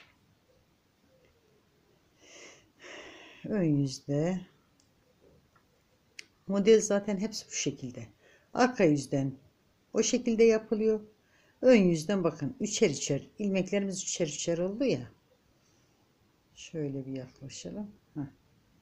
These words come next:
Üçer üçer. Bütün ilmekler üçer üçer oldu. Artırdık ya. Hemen şu ilk baştakini ters olarak ördüm.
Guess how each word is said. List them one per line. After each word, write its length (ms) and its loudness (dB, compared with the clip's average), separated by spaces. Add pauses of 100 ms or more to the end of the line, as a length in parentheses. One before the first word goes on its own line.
(640)
Üçer 300 2
üçer. 640 -8 (340)
Bütün 220 -2
ilmekler 520 0
üçer 340 -2
üçer 300 -4
oldu. 280 -10
Artırdık 680 -10
ya. 140 -12 (840)
Hemen 300 2
şu 180 -4
ilk 340 -6
baştakini 1080 -4 (720)
ters 440 -2
olarak 460 -4
ördüm. 360 -12